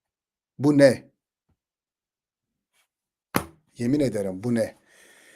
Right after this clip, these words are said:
Utanma arlanmanın olmadığı, utanmanın utandığı, ahlakın çekindiği artık böyle bu devirde, yani nasıl bir devre denk geldik ya? Sizinle nasıl aynı oksijeni soluduk biz ya?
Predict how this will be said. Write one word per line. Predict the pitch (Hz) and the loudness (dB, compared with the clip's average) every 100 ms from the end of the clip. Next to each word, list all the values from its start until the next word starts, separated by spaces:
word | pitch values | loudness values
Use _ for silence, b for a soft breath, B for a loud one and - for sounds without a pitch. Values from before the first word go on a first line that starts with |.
| b - | b -10
Utanma | 127 131 131 139 | -4 0 4 4
arlanmanın | 120 120 120 120 120 120 - | 4 4 2 2 0 -2 2
olmadığı, | 139 131 117 101 | 2 4 2 0
utanmanın | 98 143 143 135 131 131 143 147 | -2 -2 2 4 4 4 4 2
utandığı, | 147 127 123 110 107 101 | -2 -2 -2 0 -4 0
ahlakın | 123 117 127 139 135 156 | 0 2 4 4 4 2
çekindiği | 143 135 123 131 117 113 | 2 -4 -2 -2 0 0
artık | 117 135 135 113 | 2 0 -2 -2
böyle | 139 131 113 | 0 0 -2
bu | 151 143 | 0 2
devirde, | 131 131 120 | 4 2 0
yani | 110 127 147 131 | 0 2 4 4
nasıl | 165 139 | 2 0
bir | 139 | 0
devre | 131 123 123 | 0 0 -2
denk | 113 113 110 | -2 -4 -2
geldik | 107 98 95 101 | -4 -4 -8 -4
ya? | 92 90 | -2 -2
Sizinle | - 135 156 156 123 | -4 0 2 2 4
nasıl | 160 - 139 | 2 2 2
aynı | 139 135 | 4 2
oksijeni | 135 - 127 123 | 0 -4 -4 -4
soluduk | - 120 110 101 - | -4 -6 -6 -10 -10
biz | 98 | -8
ya? | 95 87 | -4 -6